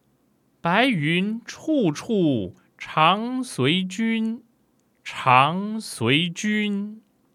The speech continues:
诗人投射了情意在无情的白云上，说白云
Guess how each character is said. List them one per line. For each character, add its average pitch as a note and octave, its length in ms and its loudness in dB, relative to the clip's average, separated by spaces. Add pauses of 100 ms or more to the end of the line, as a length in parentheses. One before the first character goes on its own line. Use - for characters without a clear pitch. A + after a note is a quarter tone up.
(1200)
诗 C3+ 480 -2
人 A2 320 2
投 C3+ 540 -4
射 G3 200 0
了 C3+ 140 2
情 C3+ 400 -4
意 D3 300 -2 (340)
在 A#2 360 -4 (120)
无 A2+ 400 -6
情 G#2+ 400 -8
的 C3+ 80 -6
白 F2+ 240 -6
云 A2 340 -6
上， C3 380 -4 (1040)
说 B3+ 480 -2 (420)
白 A3+ 180 0
云 A#3 360 0